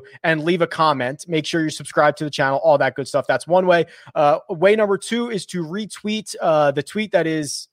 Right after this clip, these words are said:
uh, I think it's pinned on the top of my Twitter page. And also there's a link in the description. And then the third way would be to leave a five-star rating and review on the podcast version of this show.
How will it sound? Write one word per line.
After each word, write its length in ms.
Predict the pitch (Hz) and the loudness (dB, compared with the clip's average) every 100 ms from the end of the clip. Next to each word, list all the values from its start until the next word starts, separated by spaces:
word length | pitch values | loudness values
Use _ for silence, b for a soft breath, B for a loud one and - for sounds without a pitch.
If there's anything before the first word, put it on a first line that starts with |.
| - | -10
uh, 240 | 156 135 - | -8 -6 -2
I 100 | 156 | -2
think 140 | 156 | -2
it's 80 | 151 | -6
pinned 340 | - 175 196 | -4 -2 2
on 80 | 180 | 2
the 80 | 165 | 2
top 260 | - 170 175 | 4 2 2
of 120 | 160 | 2
my 160 | 151 | 2
Twitter 320 | 147 214 220 208 | 4 2 2 4
page. 320 | 202 196 - B B | 4 4 2 B B
And 120 | 175 | 2
also 360 | 175 180 180 170 | 4 4 4 2
there's 160 | 170 147 | 2 -2
a 60 | |
link 200 | 160 156 | -4 -4
in 60 | 151 | -4
the 80 | 143 | -4
description. 520 | - 226 - 196 175 B B | 2 2 2 -2 -2 B B
And 100 | 170 | -2
then 140 | 180 | -2
the 60 | 156 | 2
third 280 | - 294 233 | 4 4 6
way 260 | 208 190 190 _ | 6 6 2 _
would 160 | 185 175 | 0 2
be 80 | 190 | 0
to 60 | |
leave 180 | 185 190 | -2 -4
a 20 | |
five-star 480 | 165 185 202 - 185 | 0 2 2 2 2
rating 300 | 180 180 180 | 2 -2 -4
and 80 | 170 | -6
review 400 | 156 170 170 175 | -4 0 0 0
on 340 | 185 165 170 156 | 2 2 2 -6
the 100 | 156 | -2
podcast 500 | 190 196 180 165 170 | 0 2 0 -2 -2
version 320 | 170 160 165 | -4 -4 -4
of 220 | 190 143 | -2 -2
this 240 | 143 135 - | -4 -6 -10
show. 480 | - - 220 220 196 | -10 2 4 4 2